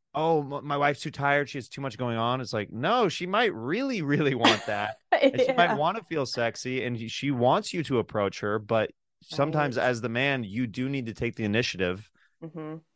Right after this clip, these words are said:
Speaker 1: to be like, "Hey, like,
Speaker 2: Totally.
Speaker 1: whenever you want, like, whenever you're comfortable." I, I, I mean, it's really not, nothing is awkward in relationships, in my opinion, unless that person is making it awkward.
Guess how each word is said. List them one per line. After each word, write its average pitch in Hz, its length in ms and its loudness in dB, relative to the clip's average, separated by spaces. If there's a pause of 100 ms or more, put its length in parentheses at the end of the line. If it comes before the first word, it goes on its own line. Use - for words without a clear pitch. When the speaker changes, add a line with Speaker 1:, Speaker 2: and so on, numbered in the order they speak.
(140)
Speaker 1:
to 113 400 6
be 117 140 0
like, 107 220 0
"Hey, 127 500 2 (260)
like, 104 380 -4 (1400)
Speaker 2:
Totally. 190 220 2
Speaker 1:
whenever 175 340 6
you 190 180 0
want, 185 380 4
like, 131 200 0
whenever 151 260 0
you're 156 100 -2
comfortable." 135 560 -2
I, 127 120 2
I, 131 320 -4
I - 20 0
mean, 120 340 -4 (320)
it's 151 200 -2
really 208 300 4
not, 151 280 2
nothing 196 400 0
is 151 100 -2
awkward 131 560 0
in 120 160 -4
relationships, 107 720 -4
in 123 80 -2
my 120 120 2
opinion, 135 480 -2
unless 107 480 2 (360)
that 104 280 0
person 110 320 -2
is 90 120 -6
making 85 300 -4
it 80 80 -2
awkward. - 380 -2